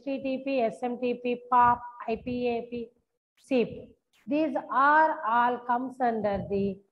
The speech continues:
eighty to ninety percent or hundred percent of communication. That means almost all, all the protocols are supported by the Explico. And we have in a very less in disaster type of M N Cs,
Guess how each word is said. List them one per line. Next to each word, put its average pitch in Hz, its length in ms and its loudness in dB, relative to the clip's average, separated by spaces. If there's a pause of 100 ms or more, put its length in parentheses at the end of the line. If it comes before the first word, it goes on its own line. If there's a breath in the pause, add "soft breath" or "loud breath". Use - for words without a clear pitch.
(240)
eighty 285 500 2
to 294 160 0
ninety 240 580 -2
percent 220 480 2
or 240 300 2
hundred 254 500 -2
percent 254 520 -2
of 240 200 -2
communication. 202 760 -4
That 220 220 -4
means 254 200 -4 (420)
almost 277 560 2
all, 240 280 4
all 269 320 6
the 254 80 -4
protocols 220 800 0 (140)
are 226 400 2
supported 220 600 -4
by 185 320 0
the 233 180 -6
Explico. 190 760 -6 (1160)
And 269 640 4
we 311 420 0
have 254 320 4
in 254 140 0
a 220 80 -2
very 285 500 0
less 233 220 6 (100)
in 240 300 -2
disaster 240 680 -4
type 214 320 2
of 208 220 2
M 214 160 0
N 247 220 0
Cs, 269 180 -4